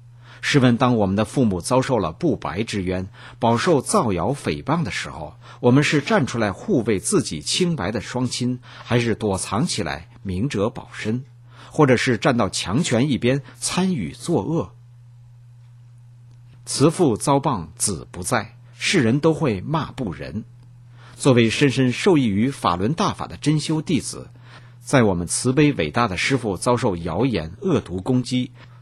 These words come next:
服役身心的宇宙大法蒙难人间的时候，我们站出来，用最和平的方式，用宪法赋予公民的基本权利，依法和平上访，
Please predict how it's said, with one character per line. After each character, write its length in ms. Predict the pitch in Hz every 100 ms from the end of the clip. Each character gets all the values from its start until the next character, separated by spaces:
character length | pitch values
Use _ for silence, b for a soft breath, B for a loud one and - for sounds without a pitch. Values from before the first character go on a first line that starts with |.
| B -
服 300 | - 127 214
役 180 | 196
身 240 | 113 - 175
心 200 | 151 180
的 100 | 120
宇 200 | 87 82
宙 180 | 151 156
大 180 | 180
法 300 | - 64 58 B B
蒙 240 | 95 101
难 200 | 160 113
人 220 | 80 80 120
间 180 | 156
的 60 | 180
时 200 | - -
候， 260 | - 76 - B B -
我 120 | 101
们 240 | 87 80
站 240 | - 175 104
出 160 | - -
来， 240 | - - - B B
用 140 | 147 135
最 200 | 170 117
和 280 | - 104
平 200 | 139 117
的 100 | 127
方 300 | 95 170 170
式， 320 | 170 - 117 - B B
用 200 | 131 107
宪 300 | - 147 120
法 240 | - 80
赋 220 | 82 - 131
予 120 | 87
公 240 | - 160
民 140 | 131 131
的 140 | 92
基 240 | - 170
本 200 | 175 87
权 380 | 85 - 57 76
利， 200 | 254 247 - B B -
依 240 | 202 220
法 320 | - - - -
和 240 | - 123
平 220 | 143 120
上 240 | 151 202 147
访， 300 | - 73